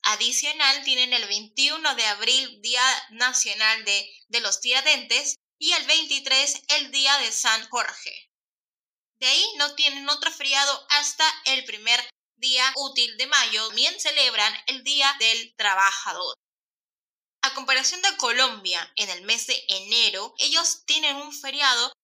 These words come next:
por la celebración de la bajada de los Reyes Magos. Y de ahí, en febrero no tienen ningún descanso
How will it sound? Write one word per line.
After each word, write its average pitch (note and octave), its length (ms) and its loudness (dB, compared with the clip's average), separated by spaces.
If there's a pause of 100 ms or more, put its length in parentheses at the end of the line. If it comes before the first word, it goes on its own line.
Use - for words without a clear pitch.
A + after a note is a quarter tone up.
(140)
por F4+ 180 4
la E4 160 2
celebración C4+ 880 0
de B3+ 140 0
la D4 120 4
bajada A#3 440 4
de A3+ 80 0
los E3+ 180 -8
Reyes G#3 440 0
Magos. A3+ 600 2
Y B3+ 160 0
de A#3 80 4
ahí, C4+ 560 2
en F#3+ 300 -6
febrero A#3 540 0
no A3+ 180 -6
tienen A#3 320 0
ningún A#3+ 560 -8
descanso A#3 960 0